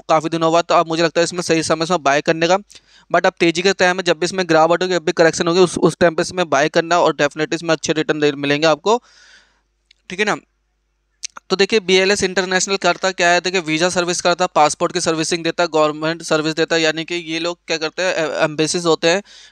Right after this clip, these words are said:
ठीक है ना, उनको एक्वायर करते हैं, यानी कि वहाँ पे जो काम होता है, यानी कि देखिए डिजिटली फिंगरप्रिंट सर्विस करते हैं, अटेंशन करते हैं, कोविड टेस्टिंग, ये सब चीज़ों का काम ये वीज़ा सर्विसिंग, यानी कि आपको किसी भी कंट्री के लिए जाना है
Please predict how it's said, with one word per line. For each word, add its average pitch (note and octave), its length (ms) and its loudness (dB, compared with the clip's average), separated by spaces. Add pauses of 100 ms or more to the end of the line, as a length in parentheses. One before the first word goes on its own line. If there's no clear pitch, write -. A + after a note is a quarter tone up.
ठीक D#3 120 -6
है E3+ 60 -8
ना, F#3 180 -4 (140)
उनको F3 360 -2 (1040)
एक्वायर E3+ 380 2
करते E3 280 0
हैं, E3+ 80 2
यानी D#3+ 240 0
कि F#3+ 80 -4
वहाँ D#3 240 2
पे E3+ 160 -4
जो E3+ 300 0
काम D#3+ 240 2
होता D#3 260 -2
है, E3 140 2
यानी D#3 240 0
कि F3+ 240 0
देखिए D3+ 400 0 (480)
डिजिटली D#3 460 0
फिंगरप्रिंट D#3+ 560 -2
सर्विस D#3 400 -2
करते D#3 260 -2
हैं, D#3+ 80 0
अटेंशन D3+ 460 -6
करते D3+ 260 -4
हैं, D#3 160 -4
कोविड D3 340 0
टेस्टिंग, D#3+ 400 -4
ये F#3 120 -2
सब F3+ 160 -8
चीज़ों F3+ 260 -6
का F3+ 140 -4
काम F3 180 0
ये F#3+ 60 -4
वीज़ा E3 320 -6
सर्विसिंग, E3 500 -4
यानी E3 160 -2
कि F#3+ 120 -6
आपको D#3 360 0
किसी E3 280 -10
भी F3 100 -6
कंट्री E3 400 0
के E3 160 0
लिए D#3+ 180 2
जाना D3+ 300 2
है D#3+ 200 2